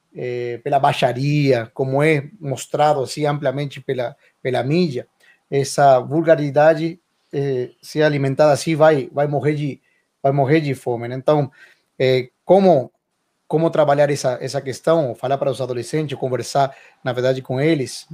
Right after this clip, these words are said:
eh, e não chegar aos finalmente quando são namorados e realmente se preservar para o matrimônio, é como quando começa com as carícias, e carícias são como toboágua, desceu e não para mais, viu? O problema é chegar na piscina e está vazia, né?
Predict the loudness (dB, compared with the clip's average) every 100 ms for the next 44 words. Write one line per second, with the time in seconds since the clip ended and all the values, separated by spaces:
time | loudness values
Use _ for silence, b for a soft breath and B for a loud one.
0 | -8 -4 -2 -2 -4 -6 -4 2 2 2
1 | 2 4 2 0 2 4 4 0 -2 -6
2 | -6 -4 -2 0 2 4 6 4 2 -8
3 | -6 -2 -2 -4 -6 -6 -6 -6 0 0
4 | 0 B B 0 2 2 -2 -4 -2 0
5 | -2 -4 -6 -4 -2 -4 _ _ _ 0
6 | 0 2 -2 -4 -4 0 2 2 0 2
7 | 0 0 0 2 0 -2 -4 -4 0 0
8 | 0 -4 -4 -6 -6 -4 -2 4 6 6
9 | 4 0 -2 b b b _ _ -4 -2
10 | 2 4 6 6 2 -16 _ _ _ -8
11 | 0 0 4 4 6 4 0 -2 -10 -14
12 | _ _ _ _ -14 -8 -2 0 2 2
13 | 0 -2 0 0 0 0 -2 -4 -6 -12
14 | -8 -6 -4 -4 -2 -2 -4 -6 -10 -10
15 | -12